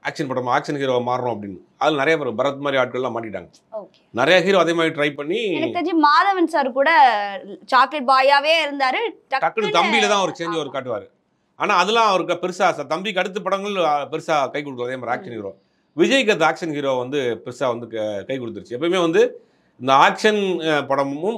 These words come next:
Speaker 1: காமெடி படமும் பெரிய லெவல்ல கொண்டு போய் உட்கார வச்சிரும் ஒரு,
Speaker 2: ஓகே.
Speaker 1: ஒரு ஹீரோவை.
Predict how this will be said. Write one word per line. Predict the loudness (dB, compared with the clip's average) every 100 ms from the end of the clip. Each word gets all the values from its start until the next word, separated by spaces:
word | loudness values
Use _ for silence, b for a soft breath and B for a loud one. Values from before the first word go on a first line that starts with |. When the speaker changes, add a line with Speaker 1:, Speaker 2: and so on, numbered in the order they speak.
| -4
Speaker 1:
காமெடி | 2 4 4 -2
படமும் | -2 -4 -4
பெரிய | -2 0 2
லெவல்ல | 2 0
கொண்டு | -4 -6
போய் | -6
உட்கார | -6
வச்சிரும் | -8 -16 _ _ _ -20 -20 -8
ஒரு, | -4 -2
Speaker 2:
ஓகே. | -2 -2
Speaker 1:
ஒரு | -2 -4 -4
ஹீரோவை. | -2 0 -2